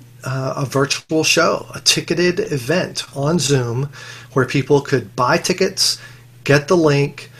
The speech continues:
come into my Zoom room, and I do an hour show. Interactive right here. This, uh, I'm in my office right now in front of a background, a, a curtain that's not virtual. It's a real thing. I put a, I've created a studio basically in my office,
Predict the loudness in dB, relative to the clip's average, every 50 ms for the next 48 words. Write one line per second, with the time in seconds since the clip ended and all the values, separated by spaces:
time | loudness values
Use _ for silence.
0 | -20 -20 -18 -10 0 0 2 2 2 2 2 2 2 4 4 4 2 4 2 2
1 | 2 2 0 -2 -2 -2 -2 -2 -4 -6 -10 -12 -18 -20 -12 -6 -4 -2 -2 0
2 | 2 2 2 2 0 0 0 2 4 4 4 4 2 2 2 2 0 0 -4 -6
3 | -10 -18 -20 -20 -20 -20 -12 -6 -2 0 2 2 4 6 6 6 4 2 -2 0
4 | 2 2 4 4 4 2 4 2 0 0 -2 -6 -8 -12 -14 -14 -6 -4 -2 -2
5 | 0 -2 -2 -4 -4 -6 -6 -8 -8 -4 -2 0 2 2 2 2 4 4 6 6
6 | 6 6 4 0 2 4 4 4 4 6 6 6 6 6 4 0 -2 0 0 2
7 | 2 2 4 6 6 4 6 6 4 4 4 4 4 4 4 2 2 0 -4 -6
8 | -2 0 2 2 2 2 0 0 2 4 6 6 6 6 6 6 6 6 6 4
9 | 6 6 4 2 4 6 8 8 8 8 8 6 6 6 6 4 2 2 4 4
10 | 4 4 4 2 0 -8 -12 -12 -2 2 2 2 2 0 -2 -2 0 2 4 4
11 | 2 2 0 2 2 2 2 4 4 2 2 2 -2 -4 -4 -4 -8 -8 -8 -6
12 | -4 -6 -6 -6 -4 -4 -4 -2 -2 -2 -2 -2 0 0 -2 -2 -2 0 0 -2
13 | -2 -2 -6 -4 -2 -2 -2